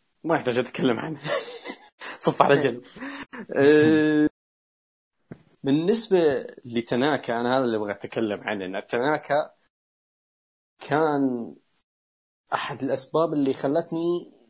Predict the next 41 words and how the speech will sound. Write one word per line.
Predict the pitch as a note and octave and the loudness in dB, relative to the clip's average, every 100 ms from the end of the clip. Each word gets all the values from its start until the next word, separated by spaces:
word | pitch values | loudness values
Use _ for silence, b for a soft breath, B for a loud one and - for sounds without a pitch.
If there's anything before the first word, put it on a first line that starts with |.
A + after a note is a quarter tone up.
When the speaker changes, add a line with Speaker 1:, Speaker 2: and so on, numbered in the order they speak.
| _ | _
Speaker 1:
خلينا | C#3 C3+ | -6 -4
نقول، | A#2 D#3 F3 F3+ F3+ F3+ - - B2 | -2 0 0 0 -4 -10 -12 -14 -10
آه، | A2 A2 G#2+ G#2+ G#2 G#2+ G#2 _ _ _ _ _ _ _ B2 | -6 -6 -6 -8 -8 -10 -12 _ _ _ _ _ _ _ -14
آه، | A2 A2 G#2+ A#2 | -10 -10 -10 -10
خلينا | A2 | -10
نقول، | G#2+ B2 A#2+ | -6 -6 -6
آه، | A#2 G#2+ G1+ G1+ G1+ - - _ _ _ _ _ _ _ - | -6 -8 -12 -14 -16 -16 -18 _ _ _ _ _ _ _ -12
أتابع | C3+ D#3 D#3 D#3 C3+ | -6 4 4 6 4
ال-، | C3+ C3+ | 2 0
ال-، | C3+ - | -4 -4
العروض | C3 A#2 C#3 C3+ | -4 2 2 4
أول | D3 C3+ A#2+ | 6 6 4
بأول. | A#2 G#2 - | 2 2 -2
حتى | D3+ - | -4 -2
يعني | C3 B2 C3+ | 0 2 4
أول، | E3+ E3+ | 4 6
أول | F3 D#3 | 4 4
ما | C#3+ | 2
تنزل | C3+ D#3 C#3 | -2 -4 0
على | C3 | 0
طول | C#3+ D3+ - | 2 -2 -2
دي | A#3+ | -2
دي | C#3 | -2
تي، | - E3 C#3 | 0 -2 -2
أنا | E3 - _ _ _ - | -4 -6 _ _ _ -2
على | B2+ | 2
طول | D#3+ C3+ | 4 6
هذه | C3 | 6
اللي | B2+ C3+ | 4 4
أول | C#3+ | 4
مرة | B2 A2 | 4 2
طبعًا، | G#2 G#2 G2+ | 0 -2 0
دي | A#2 | -2
دي | |
تي | A2 B2+ | 2 2
بالعادة | A2 B2 A#2+ | 6 6 4
أتابعهم | B2 A#2+ A#2 | 2 2 0
متأخر، | A2 B2+ A#2+ C#3 - B B _ - | 0 0 0 -2 -4 B B _ -6
لكن | B2 B2 | -6 -4
تاناكا | B2 C#3+ C#3+ | -2 -2 -2
خلاني | - A#2+ C3+ C#3+ C#3+ | -4 0 2 2 -2